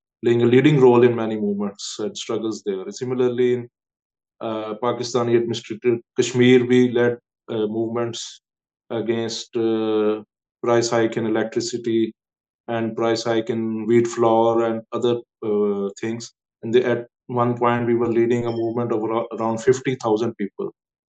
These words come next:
Similarly, in Pashtunkhwa, which is hardly hit by Taliban and terrorist attacks in recent,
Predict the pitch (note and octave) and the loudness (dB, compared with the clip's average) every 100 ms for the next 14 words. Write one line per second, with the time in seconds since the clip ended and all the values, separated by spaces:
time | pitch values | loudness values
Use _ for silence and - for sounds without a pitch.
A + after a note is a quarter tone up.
0 | - - A#2+ B2 A#2+ B2 B2 B2+ A#2+ A#2 | -12 -2 2 4 6 8 6 4 0 -4
1 | A2+ A2+ A2 A#2+ - B2+ B2+ - A#2+ A#2+ | -6 -6 -4 -6 0 0 0 -4 0 0
2 | B2 A#2+ B2 A2+ - A#2 A#2+ B2 B2 B2 | 0 0 0 0 -2 -2 0 0 0 -2
3 | _ _ - A#2 A#2 - A#2 A2+ A2+ A2 | _ _ -6 -6 -4 -2 0 2 0 0
4 | G#2+ G#2+ - - A#2+ A2+ A#2+ A#2+ A#2 A2+ | -2 -4 -14 0 2 4 2 2 2 2
5 | A2+ A2+ A2 A#2 A#2 A#2 A#2 G#2+ - A2 | -2 -4 -4 -2 0 -2 -2 -6 -4 -4
6 | A2 - A#2 A2 G#2+ G#2+ | -4 -6 -6 -6 -4 -8